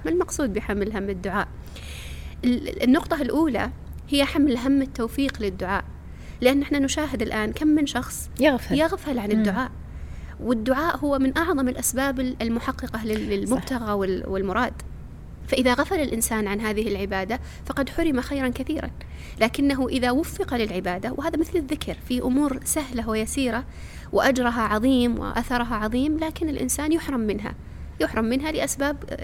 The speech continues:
Speaker 1: كثيرة، ليس هذا مجال، مجال بسطها، لكن ال-، المقصود أنه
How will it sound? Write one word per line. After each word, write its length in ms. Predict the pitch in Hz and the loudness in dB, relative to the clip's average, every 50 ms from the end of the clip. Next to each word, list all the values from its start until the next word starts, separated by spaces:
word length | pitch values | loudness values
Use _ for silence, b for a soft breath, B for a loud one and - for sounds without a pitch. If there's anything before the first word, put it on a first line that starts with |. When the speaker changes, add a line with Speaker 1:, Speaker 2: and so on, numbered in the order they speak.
| - - | -6 -6
Speaker 1:
كثيرة، 320 | - 302 311 269 247 208 | -4 0 2 2 2 2
ليس 200 | 220 233 226 - | 0 -2 -2 -2
هذا 180 | 226 226 220 214 | -2 0 0 0
مجال، 580 | 214 214 202 214 208 196 185 180 - - - - 226 | 2 2 2 0 0 0 0 -2 -4 -6 -8 -6 -4
مجال 440 | - 214 202 220 208 190 180 180 - - - | -2 -2 0 0 0 0 0 -2 -4 -4 -2
بسطها، 440 | 240 240 - - - 214 220 240 B B B B B B B B B B | 0 0 0 -2 -4 -6 -6 -8 B B B B B B B B B B
لكن 360 | 247 254 294 311 - - 381 415 | 2 2 2 2 0 -2 -2 -2
ال-، 480 | 320 - - 269 277 269 - - - | -2 -2 -2 -2 -2 -2 -4 -4 -4
المقصود 500 | 240 247 247 247 - - - 302 311 262 | -2 -2 -2 -2 -2 -2 -2 -2 0 2
أنه 300 | 277 262 269 311 349 359 | 2 2 2 2 0 -2